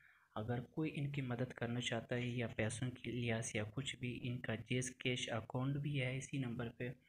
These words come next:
और इनकी WhatsApp नंबर है। खुदा रहा इससे तंग ना करे फजूल। अगर आपकी शादी की मूड है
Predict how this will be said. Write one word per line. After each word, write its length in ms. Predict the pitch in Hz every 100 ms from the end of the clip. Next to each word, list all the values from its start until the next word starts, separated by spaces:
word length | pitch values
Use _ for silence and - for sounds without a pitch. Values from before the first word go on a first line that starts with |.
| - - _ 127
और 140 | 143
इनकी 320 | - 143 143
WhatsApp 580 | 123 117 117 - 143 -
नंबर 360 | 107 107 107 101
है। 280 | 107 98 - - _ - _ -
खुदा 500 | - 107 120 131 139
रहा 320 | 127 113 123 -
इससे 380 | 139 - - 131
तंग 440 | - - 123 120
ना 300 | 107 110 107
करे 300 | 110 127 139 143
फजूल। 460 | 139 156 156 143 120
अगर 300 | 117 135 127
आपकी 520 | - 117 123 - 123
शादी 460 | - - 113 135
की 160 | 143 117
मूड 360 | 113 151 175 156
है 340 | 131 143 143